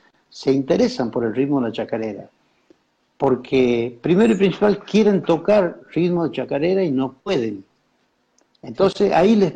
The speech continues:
empieza a despertar la curiosidad, ¿cómo es esto? Que, eh, empiezan a investigar y, y, bueno,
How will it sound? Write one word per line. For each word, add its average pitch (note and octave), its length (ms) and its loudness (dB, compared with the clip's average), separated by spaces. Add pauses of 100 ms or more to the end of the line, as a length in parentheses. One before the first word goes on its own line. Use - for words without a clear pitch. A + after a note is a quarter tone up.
empieza D3+ 480 -2
a E3+ 40 -2
despertar D#3 560 -2
la F#3 180 0
curiosidad, D#3 720 -2 (280)
¿cómo G3 440 0
es - 180 -8
esto? G3 400 -2
Que, E3+ 180 -2 (300)
eh, C#3 220 -6
empiezan E3 420 -4
a E3+ 40 -2
investigar D#3 720 2
y, C#3 200 0
y, C3 100 -6
bueno, C#3 280 -2